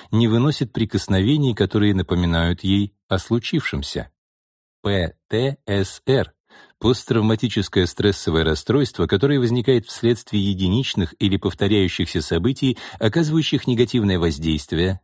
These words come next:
на психику. Триггеры могут быть связаны с менее травматичным опытом,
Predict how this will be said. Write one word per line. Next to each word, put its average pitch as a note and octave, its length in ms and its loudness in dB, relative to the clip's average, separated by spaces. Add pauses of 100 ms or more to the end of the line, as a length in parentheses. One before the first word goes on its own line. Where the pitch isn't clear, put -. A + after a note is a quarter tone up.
на G2+ 160 0
психику. - 600 -6 (680)
Триггеры E3 340 2
могут D3 260 2
быть C#3 160 2
связаны C3+ 560 2
с - 160 -8
менее C#3 360 2
травматичным F2 760 0
опытом, C#3 400 0